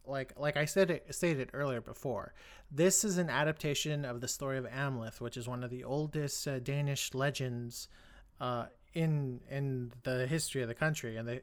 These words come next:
in the history of that people. So, Amleth, uh, he, uh, he basically as a child, his father comes back from war,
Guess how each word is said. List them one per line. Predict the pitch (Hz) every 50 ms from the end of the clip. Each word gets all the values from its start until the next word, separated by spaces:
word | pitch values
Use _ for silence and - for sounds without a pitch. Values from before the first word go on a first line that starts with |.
| -
in | 139
the | 131 127
history | 143 147 139 - - 131
of | 120
that | 123 110 -
people. | - - 147 139 - 113 98 107 - - - -
So, | - - 151 147 147 139 135 135 131 127 - - - - - - - - - - - 160
Amleth, | 180 220 269 269 226 170 135 123 120 120 - - - - - - - - - - - - - - - - - - - - -
uh, | 160 151 147 143 143 143 139 135 135 127 131 127 - - - -
he, | - - - - 175 180 190
uh, | 190 175 165 160 151 143 139 - - - - - - -
he | - 185
basically | 180 175 180 185 175 - 196 175 180 180
as | 170 160
a | 170 165
child, | - - - 160 139 135 139 147 156 156
his | 156 143
father | - - 143 143 151
comes | 143 - 156 147 135
back | 135 139 139 -
from | - 151 143 131
war, | 123 117 117 110 107 107 131 165 190